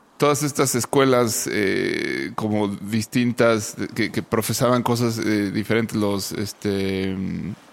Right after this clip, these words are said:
los, los, ¿cómo se llama? Ay, de, de, de Epicuro, este,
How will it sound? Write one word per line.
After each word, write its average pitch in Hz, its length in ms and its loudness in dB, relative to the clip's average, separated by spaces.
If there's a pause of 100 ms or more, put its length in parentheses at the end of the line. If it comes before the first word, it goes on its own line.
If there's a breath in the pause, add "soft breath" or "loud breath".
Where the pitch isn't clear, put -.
(800 loud breath)
los, - 240 -14
los, 98 200 -10
¿cómo 104 200 -6
se 104 80 -6
llama? 98 420 -4 (720)
Ay, 95 180 -2
de, 92 200 -2
de, 92 240 -2
de 90 100 -4
Epicuro, 95 680 -2
este, 85 540 -8